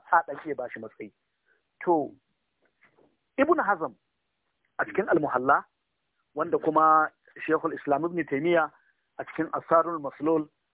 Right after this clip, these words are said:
ala Shatimir Rasul da kuma, ah, Ibn Hajar Al-Asqalani a cikin Fathul Bari sun tafi akan cewa duk lokacin da ya zama akwai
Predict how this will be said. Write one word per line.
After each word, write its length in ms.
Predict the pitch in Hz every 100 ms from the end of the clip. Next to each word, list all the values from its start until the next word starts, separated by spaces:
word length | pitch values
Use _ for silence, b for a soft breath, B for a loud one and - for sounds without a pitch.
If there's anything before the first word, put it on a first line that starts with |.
| _ -
ala 180 | 143
Shatimir 400 | 143 151 - 160 135
Rasul 380 | 127 185 170 - _ _ _ -
da 100 | 131
kuma, 640 | - 151 151 156 151 151 - _ _ 139
ah, 260 | 131 120 -
Ibn 180 | 160 147
Hajar 280 | 135 151 135
Al-Asqalani 580 | 135 170 - 139 156 175
a 40 | 147
cikin 200 | - 147
Fathul 300 | 151 - 131
Bari 300 | 151 170 - _ _ _ _ _ _ -
sun 220 | 247 285
tafi 200 | 226 - 220
akan 320 | 185 - 170 143 -
cewa 320 | 135 104 - - _ _ _ _ -
duk 120 | 185 262 277
lokacin 540 | 294 277 214 - 208
da 80 | 175
ya 140 | 160 151
zama 260 | 151 151 151 - _ _ _ _ -
akwai 340 | 139 -